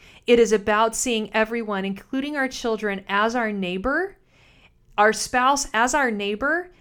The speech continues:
as part of our community, and nurturing our community by doing our utmost to always respond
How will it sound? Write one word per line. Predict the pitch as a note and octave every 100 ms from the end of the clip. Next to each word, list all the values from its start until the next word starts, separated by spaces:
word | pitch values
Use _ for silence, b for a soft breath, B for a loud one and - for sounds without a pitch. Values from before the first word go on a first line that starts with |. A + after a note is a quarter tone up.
| b
as | A3+ A3+
part | - - B3+ D4
of | -
our | G#3+ A#3
community, | A#3 A3+ G#3+ A3 A#3+ C4+ -
and | G#3+ G#3
nurturing | G#3+ C4+ C4+ D4+ C#4+
our | C4+
community | C4+ B3+ A#3 B3+ G#3+ G3 F#3+
by | G3+ G3+
doing | G3+ A3+ A3+
our | - G#3 G#3
utmost | - B3+ C4 G#3+ F3+ E3+ E3+ -
to | - A3
always | F#3+ G3+ A3 B3 C#4 A#3+
respond | G#3 G3 - G3+ F#3 F#3+ C4+ F#4